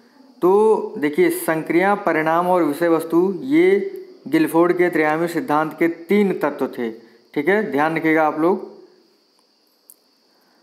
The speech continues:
देखिए उन्नीस सौ सड़सठ में गिलफोर्ड महोदय ने बुद्धि में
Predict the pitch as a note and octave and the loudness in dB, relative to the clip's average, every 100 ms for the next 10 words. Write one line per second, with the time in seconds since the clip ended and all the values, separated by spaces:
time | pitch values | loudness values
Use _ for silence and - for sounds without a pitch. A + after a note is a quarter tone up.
0 | _ _ D#3 D#3+ A3+ A3 E3+ F3 G3+ G#3+ | _ _ -4 0 2 2 0 0 0 0
1 | A3 G#3 G#3+ E3+ D#3 F#3+ F#3 E3 D#3 F3+ | -2 -2 -2 -2 -2 -4 -4 -4 -4 -4
2 | G#3+ - - _ _ _ _ _ C#3+ D3 | -8 -14 -20 _ _ _ _ _ -4 -2
3 | D3 F#3 F#3 F#3 D#3+ D#3+ E3 F3+ D3+ D3 | 2 2 2 0 0 0 0 0 0 -2
4 | C#3 F3 F3+ F#3 | 0 0 0 -2